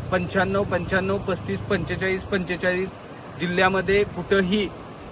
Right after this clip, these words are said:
आपल्याला मदत न मिळाल्यास आम्हाला तात्काळ वंचित बहुजन आघाडीला संपर्क करावा. आमचे कार्यकर्ते त्या ठिकाणी प्रशासनासोबत संपर्क करून आपल्याला योग्य ती मदत उभा करतील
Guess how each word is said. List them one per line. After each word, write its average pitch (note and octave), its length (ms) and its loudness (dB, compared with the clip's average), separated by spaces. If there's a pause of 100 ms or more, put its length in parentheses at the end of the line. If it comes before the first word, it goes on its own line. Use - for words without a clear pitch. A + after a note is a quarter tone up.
(260)
आपल्याला F#3+ 420 2
मदत F#3+ 380 2
न F3 100 -2
मिळाल्यास F#3+ 560 6 (180)
आम्हाला F3+ 380 4
तात्काळ F#3+ 400 2
वंचित F3+ 340 0
बहुजन F3 400 -2
आघाडीला F3+ 680 4 (200)
संपर्क F#3 400 0
करावा. F#3 520 6 (440)
आमचे E3 280 2
कार्यकर्ते F#3 680 4
त्या F#3+ 180 4
ठिकाणी F3+ 400 0
प्रशासनासोबत F3+ 1300 0
संपर्क F#3 440 0
करून G3 400 6 (380)
आपल्याला F3+ 380 4
योग्य F3+ 360 2
ती F#3+ 180 -4
मदत F#3 300 2 (1400)
उभा F#3 220 10
करतील F#3+ 480 2